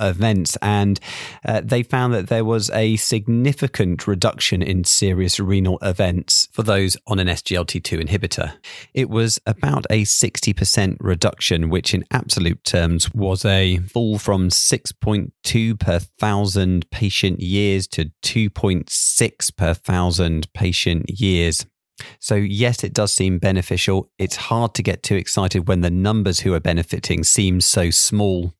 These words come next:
even if it is statistically significant. But this certainly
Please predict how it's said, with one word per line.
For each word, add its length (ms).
even 320
if 140
it 80
is 140
statistically 720
significant. 880
But 100
this 180
certainly 300